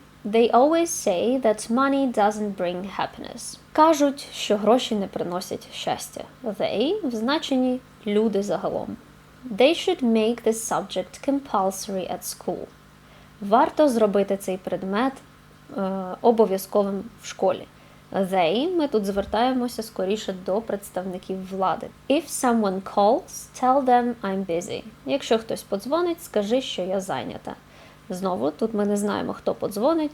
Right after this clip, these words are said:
чоловік чи жінка, тому ми використовуємо займенник them.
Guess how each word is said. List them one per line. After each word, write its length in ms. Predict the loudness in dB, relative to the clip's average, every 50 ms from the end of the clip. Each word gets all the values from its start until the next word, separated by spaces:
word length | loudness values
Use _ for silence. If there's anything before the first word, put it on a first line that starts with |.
| -8 -18 -12 -6
чоловік 500 | -2 0 0 0 0 0 -2 -4 -6 -8
чи 160 | -8 -8 -6
жінка, 420 | -4 -2 -2 -2 -2 -2 -2 -4
тому 280 | -4 -4 -4 -4 -2 -2
ми 100 | -2 -2
використовуємо 720 | -2 -4 -4 -6 -8 -10 -8 -4 -2 -2 0 0 0 -2 -2
займенник 580 | -6 -6 -8 -8 -8 -8 -8 -8 -8 -10 -12 -18 -18 -14 -12
them. 580 | -10 -8 -6 -6 -6 -6 -8 -10 -10 -12 -12